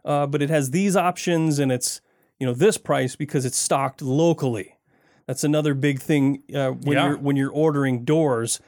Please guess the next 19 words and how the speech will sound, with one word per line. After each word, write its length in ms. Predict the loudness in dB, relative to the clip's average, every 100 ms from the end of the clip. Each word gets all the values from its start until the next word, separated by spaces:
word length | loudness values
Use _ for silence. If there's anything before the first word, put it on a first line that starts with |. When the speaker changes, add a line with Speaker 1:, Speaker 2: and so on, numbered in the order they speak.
| _ _
Speaker 1:
Uh, 200 | -4 -2
one 260 | -4 -2 2
of 60 | 2
my 100 | 2
buddies, 340 | 2 0 0
same 200 | 0 -2
situation. 600 | -2 -6 -4 -4 -4 -4
He 340 | -2 0 0 -2
sent 300 | -4 -2 -2
me 100 | -2
a 80 | -2
picture 420 | -4 -4 -2 -2
of, 80 | -2
he 80 |
got 140 | 0 0
on 100 | -2
the 60 |
Therma-Tru 480 | -4 -2 -2 -2 -2
website, 460 | 0 -2 0 -2